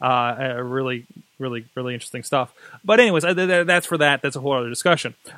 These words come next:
Uh, so the idea is, um, think an animated gif. But remember we, we talked about Moji?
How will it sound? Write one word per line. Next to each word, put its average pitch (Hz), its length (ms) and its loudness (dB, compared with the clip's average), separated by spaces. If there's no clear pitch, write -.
Uh, 160 380 0
so 208 220 0
the 220 160 -8
idea 269 400 0
is, 185 520 0
um, 147 360 -4
think 254 220 -2
an - 80 -4
animated 196 520 -2
gif. 156 360 -2
But 175 180 2
remember 262 240 -2
we, 285 300 -4
we 202 160 -8
talked 233 240 -4
about 175 240 0
Moji? 156 560 -2